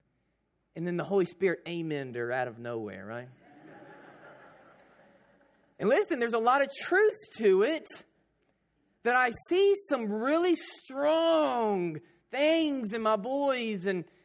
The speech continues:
and I look at my parenting with my girls, and I think I've failed in a lot of ways concerning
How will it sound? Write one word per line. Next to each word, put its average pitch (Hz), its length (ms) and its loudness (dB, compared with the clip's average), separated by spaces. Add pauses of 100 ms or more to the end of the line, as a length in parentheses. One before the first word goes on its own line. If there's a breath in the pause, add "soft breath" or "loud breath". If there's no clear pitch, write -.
(360 soft breath)
and 190 80 -6
I 196 60 0
look 277 260 -2
at 196 140 0
my 208 100 2
parenting 233 540 -6
with 208 120 -2
my 202 140 -2
girls, 220 560 0
and 175 220 -4 (340 soft breath)
I 170 80 -10
think 247 260 -8
I've 202 200 0 (160)
failed 220 420 2
in 185 80 0
a 170 80 -2
lot 190 260 0
of 202 80 2
ways 196 480 0
concerning 180 680 -6